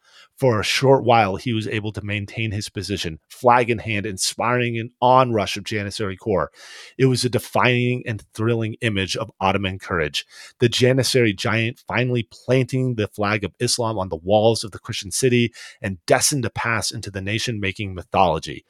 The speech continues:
Before long, however, the defenders regrouped and retaliated with a barrage of rocks, arrows, and spears. They threw back some of the thirty and then cornered Hassan, finally battering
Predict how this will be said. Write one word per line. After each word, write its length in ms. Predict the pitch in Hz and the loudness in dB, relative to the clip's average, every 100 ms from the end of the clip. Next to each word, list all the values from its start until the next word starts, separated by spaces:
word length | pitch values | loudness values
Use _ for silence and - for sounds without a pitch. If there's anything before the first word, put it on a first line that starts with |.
| - - - | -20 -20 -6
Before 380 | 107 - 131 131 | -6 2 6 6
long, 320 | 110 120 127 | 6 4 4
however, 500 | 110 113 104 110 117 | 0 -2 -2 -2 -2
the 160 | 104 104 | -2 -4
defenders 480 | 98 - 117 110 85 | -4 -4 -2 -4 -6
regrouped 720 | 87 117 110 147 160 - - _ _ - | -4 -4 4 6 4 2 -16 _ _ -10
and 80 | |
retaliated 800 | 95 87 - 117 113 104 95 90 87 | -8 -8 -6 2 2 4 0 -2 -6
with 160 | 92 | -8
a 60 | 101 | -8
barrage 520 | - 87 87 95 87 | -4 0 2 2 -2
of 120 | 80 | -4
rocks, 420 | 87 104 110 - - | 2 2 2 -4 -4
arrows, 400 | 101 98 98 98 | -2 0 -2 -4
and 140 | 107 90 | -8 -4
spears. 640 | - - 92 82 78 - _ - - | -6 -2 -4 -2 -6 -10 _ -20 -4
They 140 | 127 117 | 0 0
threw 280 | - 139 131 | 4 4 4
back 380 | 127 107 - | 4 0 0
some 240 | - 131 110 | -2 -2 -2
of 80 | 101 | -6
the 100 | 101 | -8
thirty 460 | - 113 101 95 - - | -4 -4 -2 -2 -4 -14
and 120 | - 117 | -6 0
then 160 | 117 | 0
cornered 540 | 110 - 123 120 110 98 | -2 -4 0 0 0 -2
Hassan, 520 | 98 - 101 87 80 _ - _ | -4 0 2 0 -2 _ -20 _
finally 640 | - 151 135 131 123 107 - | 0 4 4 4 0 0 2
battering 400 | 110 117 120 | 4 4 0